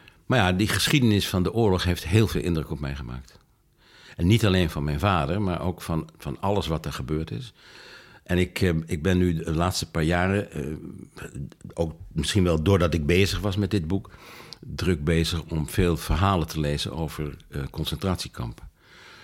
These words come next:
Ik heb net aangeschaft het boek van Primo Levi, Zo was Auschwitz.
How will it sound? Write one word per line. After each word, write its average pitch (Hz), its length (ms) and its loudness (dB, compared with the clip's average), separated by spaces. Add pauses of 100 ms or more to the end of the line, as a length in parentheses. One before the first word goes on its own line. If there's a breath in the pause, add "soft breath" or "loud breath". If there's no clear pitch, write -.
(200 loud breath)
Ik 78 140 -10
heb 69 120 -2
net 85 400 0 (140)
aangeschaft - 760 -4
het 69 220 -4
boek 78 160 -6
van 73 180 -4
Primo 82 360 2
Levi, 85 520 2 (340 loud breath)
Zo 78 280 0
was 71 200 -2
Auschwitz. - 720 -4